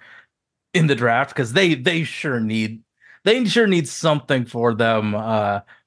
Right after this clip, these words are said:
offensively and defensively. But yeah, you're, you're, this, this is a, like, the best case scenario for you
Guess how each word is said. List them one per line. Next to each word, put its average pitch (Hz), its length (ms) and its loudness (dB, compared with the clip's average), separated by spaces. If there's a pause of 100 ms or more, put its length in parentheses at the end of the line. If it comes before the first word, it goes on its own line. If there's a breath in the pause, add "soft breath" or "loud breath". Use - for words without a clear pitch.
(100)
offensively 123 760 0
and 123 160 4
defensively. 135 720 0 (500 loud breath)
But 147 240 0
yeah, 165 220 0
you're, 170 220 4
you're, 175 180 -6 (1040 loud breath)
this, 220 240 2
this 262 240 2
is 220 140 2
a, 139 220 0 (120)
like, 131 200 0 (300)
the 139 220 0
best 180 480 0
case 135 320 0
scenario 127 680 2
for 127 200 -6
you 120 400 -2